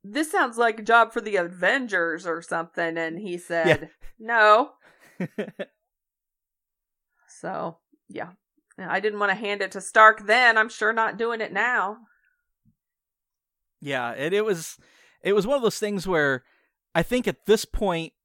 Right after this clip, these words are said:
Speaker 2: when movies were coming out, people are like, "Okay, as this stuff is happening, why aren't the Avengers involved?" So that was just a natural place to slip this in to a movie,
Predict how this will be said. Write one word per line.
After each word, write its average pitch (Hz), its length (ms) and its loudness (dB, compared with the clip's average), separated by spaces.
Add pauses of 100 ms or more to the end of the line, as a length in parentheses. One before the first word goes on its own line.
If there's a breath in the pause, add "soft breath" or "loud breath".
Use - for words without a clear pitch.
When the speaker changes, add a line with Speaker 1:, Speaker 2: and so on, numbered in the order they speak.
Speaker 2:
when 143 220 -8
movies 147 280 -4
were 135 60 -8
coming 135 280 -6
out, 147 220 -2
people 165 220 -4
are 151 60 -2
like, 139 340 -2
"Okay, 185 260 0
as 139 160 -2
this 294 140 -6
stuff - 240 -2
is 185 120 -8
happening, 156 520 -4 (320 soft breath)
why 143 240 0
aren't 277 160 0
the 233 120 -6
Avengers 196 400 -2
involved?" 156 480 0
So 196 140 -4
that 190 160 -2
was 160 140 -10
just 170 160 -18
a 151 40 -10
natural 147 420 -4
place 151 300 -8
to 131 120 -14
slip - 380 -12
this - 300 -10 (520)
in 139 560 -2
to 151 140 -2
a 131 40 -2
movie, 147 560 -6